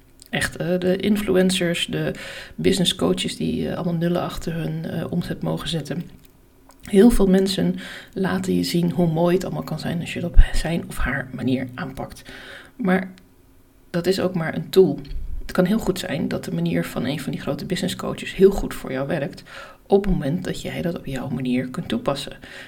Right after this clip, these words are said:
Dus als je het als inspiratiebron gebruikt. Als je kijkt, hey, hoe zou ik dit voor mezelf kunnen toepassen? Welke stukjes kan ik eruit halen? En dan kan die coach of die, eh, trainer of therapeut dan wel zeggen, ja, maar ja, als je niet alles gebruikt, hè, dan zal het nooit werken.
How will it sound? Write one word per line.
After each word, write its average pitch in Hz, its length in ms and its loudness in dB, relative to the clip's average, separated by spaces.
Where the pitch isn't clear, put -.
Dus - 340 -4
als 185 140 -8
je 156 60 -6
het 143 80 -8
als - 140 -8
inspiratiebron - 880 2
gebruikt. - 500 -10
Als - 180 -10
je - 60 -10
kijkt, 131 320 -8
hey, 165 200 -2
hoe 180 520 8
zou 135 160 -2
ik 123 100 -6
dit - 200 -8
voor 160 120 -10
mezelf 214 320 -2
kunnen - 220 -8
toepassen? - 400 -8
Welke - 200 -4
stukjes - 440 -6
kan - 180 -8
ik 131 120 -8
eruit 135 300 -8
halen? - 300 -8
En 175 100 -8
dan - 100 -6
kan 139 160 -8
die 135 240 -6
coach 139 380 -4
of - 160 -16
die, - 320 -12
eh, 135 140 -12
trainer 131 500 -4
of - 180 -10
therapeut 139 440 -6
dan 143 100 -8
wel 135 80 -6
zeggen, - 240 -8
ja, 151 220 -6
maar 131 120 -8
ja, - 140 -4
als - 140 -6
je - 80 -10
niet 165 140 -4
alles 160 260 -6
gebruikt, 165 460 -4
hè, 170 140 -4
dan 160 280 -6
zal 165 180 0
het 170 100 0
nooit 170 200 -2
werken. 202 360 -2